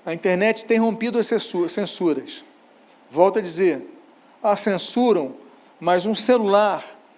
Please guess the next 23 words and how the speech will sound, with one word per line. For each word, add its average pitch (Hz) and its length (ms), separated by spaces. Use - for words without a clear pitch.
um, 180 480
que 202 140
chega 247 320
em 240 60
qualquer 254 320
um 277 100
desses 254 260
países, 226 720
ele 190 200
pode 202 480
trazer 185 560
a 185 60
Escritura 180 760
a, 165 80
ao 170 320
acesso 175 340
das 165 100
pessoas. 151 640
As - 100
pessoas 202 400
podem 208 320
não 226 200
ler. 196 340